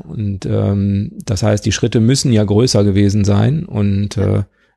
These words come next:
Speaker 1: wenn die Schritte größer sind, dann muss es auch mehr gerumst haben und, äh, sowas, ne? Also diese Sachen, die ja einfach nur Physik sind, ja,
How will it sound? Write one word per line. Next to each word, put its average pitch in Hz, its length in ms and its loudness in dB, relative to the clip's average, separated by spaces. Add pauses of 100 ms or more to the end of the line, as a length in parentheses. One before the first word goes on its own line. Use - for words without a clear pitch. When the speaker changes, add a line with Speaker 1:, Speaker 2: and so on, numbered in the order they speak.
(120)
Speaker 1:
wenn 107 80 -2
die 101 60 0
Schritte 104 280 -2
größer 107 400 0
sind, 120 440 -2
dann 101 260 0
muss 104 300 0
es 117 160 -2
auch 101 240 -4
mehr 107 160 0
gerumst 104 440 0
haben 98 440 -2
und, 104 500 -4
äh, 107 300 -6
sowas, 98 400 -6
ne? 110 120 -6
Also 104 220 0
diese 104 420 2 (460)
Sachen, 101 400 -2
die 101 80 2
ja 98 140 2
einfach 107 260 0
nur 104 180 2
Physik 95 380 0
sind, 107 380 -4
ja, 107 200 -8